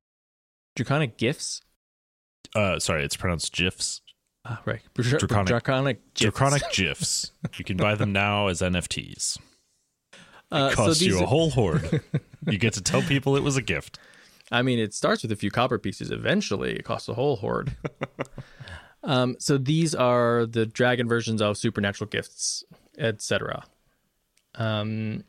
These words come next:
Speaker 1: the rarity corresponds with the age of the dragon that bestowed it, whether or not that was willing. You know, you might end up with a gift from, like, slaying a dragon, or a pa-, you have a dragon patron or whatever. Um, they range from, like,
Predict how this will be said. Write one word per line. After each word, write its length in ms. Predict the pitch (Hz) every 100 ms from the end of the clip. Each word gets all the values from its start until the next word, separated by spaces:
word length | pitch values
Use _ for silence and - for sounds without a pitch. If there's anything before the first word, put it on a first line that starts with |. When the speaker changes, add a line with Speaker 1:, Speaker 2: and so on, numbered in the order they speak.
| -
Speaker 1:
the 80 | 131
rarity 400 | 120 151 156 151
corresponds 480 | - 135 - 127 123
with 100 | 117
the 140 | -
age 260 | 123 123 120
of 100 | 110
the 80 | 110
dragon 340 | 107 113 110
that 160 | 104 -
bestowed 420 | - - 123 123
it, 120 | 123
whether 500 | 117 110 110 107 107
or 60 | 101
not 200 | 98 98
that 160 | 110
was 160 | 104 107
willing. 460 | 104 113 107 110
You 80 | 104
know, 160 | 104 101
you 240 | - 110
might 220 | 104 107 -
end 160 | 107
up 80 | 107
with 120 | 107
a 40 | 107
gift 280 | - -
from, 140 | - 101
like, 160 | 104
slaying 300 | - 226 156
a 40 | 113
dragon, 420 | 104 95 60 60
or 240 | - 113 107
a 100 | 110
pa-, 360 | 113 127 123 113
you 120 | 123
have 120 | 110
a 80 | 101
dragon 280 | 101 101 101
patron 300 | 104 104 107
or 60 | 110
whatever. 420 | 110 - - - _ _ - - - - _ -
Um, 300 | 117 113 117
they 120 | 120
range 600 | 117 127 135 143 143 139
from, 480 | - 120 117 117 120 _ -
like, 180 | 110